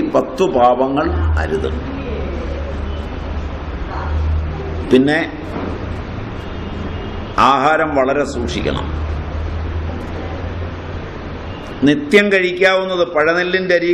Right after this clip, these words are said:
ഗോതമ്പ്, യവം, റവ, ചെറുപയറ്, പടവലങ്ങ, വെള്ളരിക്ക, പഴയ കുമ്പളങ്ങ, കാരറ്റ്, ബീട്രൂട്ട്, മുള്ളങ്കി,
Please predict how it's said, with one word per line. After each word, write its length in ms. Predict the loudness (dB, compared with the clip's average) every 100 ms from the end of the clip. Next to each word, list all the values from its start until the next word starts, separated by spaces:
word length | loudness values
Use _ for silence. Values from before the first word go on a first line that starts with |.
| 4
ഗോതമ്പ്, 560 | 4 6 2 2 2 2 -2 -8 -12 -10 -10 -10 -4 6
യവം, 400 | 8 8 4 2 -2 -2 2
റവ, 260 | 4 4 4 2 0 -6 -10 -12 -10 -8 -8 -6 -8 -8 -8 -6 -6 -6 -4 -4 -6 -6 -6 -8 -8 -8 -6 -6 -8 -8 -8 -8 -8 -8 0
ചെറുപയറ്, 680 | 6 6 6 4 4 4 0 -4 -10 -14 -8 -4 -4 -6 -8 -8 -8 -10 -10 -10 -8 -8 -8 -8 -4
പടവലങ്ങ, 640 | 6 8 8 4 2 2 2
വെള്ളരിക്ക, 560 | 4 4 2 2 2 4 4 4
പഴയ 320 | 4 6 4
കുമ്പളങ്ങ, 560 | 2 0 2 4 2 0 -2 -6 -12 -12 -10 -10 -8 -8 -8 -6 -4 -4 -6 -6
കാരറ്റ്, 560 | 4 6 6 4 0 2
ബീട്രൂട്ട്, 500 | 2 2 0 -2 0
മുള്ളങ്കി, 540 | 2 4 4 4 2